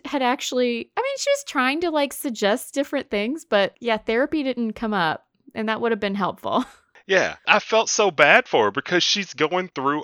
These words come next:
Speaker 2: all of this stuff, and she's this brilliant psychiatrist, yet
Speaker 1: Mm-hmm.
Speaker 2: she can't sleep. She's always stressed. And so her
Speaker 1: Mm-hmm.
Speaker 2: coping mechanisms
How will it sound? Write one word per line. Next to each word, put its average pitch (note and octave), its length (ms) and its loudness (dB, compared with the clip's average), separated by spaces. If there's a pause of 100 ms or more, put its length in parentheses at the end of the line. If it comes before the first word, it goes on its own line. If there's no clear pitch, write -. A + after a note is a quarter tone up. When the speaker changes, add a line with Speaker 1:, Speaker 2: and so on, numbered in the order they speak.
(140)
Speaker 2:
all A#2+ 320 8
of A2+ 160 0
this A#2 220 -2
stuff, A#2+ 720 0 (120)
and B2 480 2 (380)
she's - 480 -2
this - 240 -6
brilliant C#3+ 500 0
psychiatrist, B2+ 960 -2
yet A2+ 400 -2
Speaker 1:
Mm-hmm. G3 300 -4 (580)
Speaker 2:
she - 240 0
can't - 380 -2
sleep. C3 480 -4
She's - 360 -6
always B2+ 460 4
stressed. - 460 0
And A#2+ 100 -8
so C3 180 4
her B2+ 120 -4
Speaker 1:
Mm-hmm. F#3 120 -10
Speaker 2:
coping D#3 380 4
mechanisms A2+ 720 -2